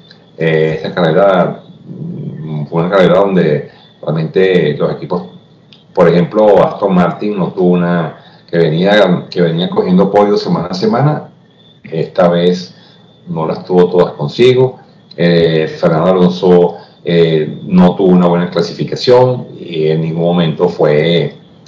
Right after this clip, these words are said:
fue contendor, pues, para este, este Gran Premio,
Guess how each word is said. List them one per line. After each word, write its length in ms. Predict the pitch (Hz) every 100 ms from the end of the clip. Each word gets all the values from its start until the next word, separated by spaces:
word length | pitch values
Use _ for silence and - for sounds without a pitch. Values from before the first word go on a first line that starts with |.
| - - -
fue 760 | 90 80 80 87 87 80 73 -
contendor, 600 | 104 90 78 76 76 -
pues, 120 | -
para 220 | - 65
este, 540 | - - 73 71 69 64
este 160 | -
Gran 220 | 73 69 71
Premio, 260 | - -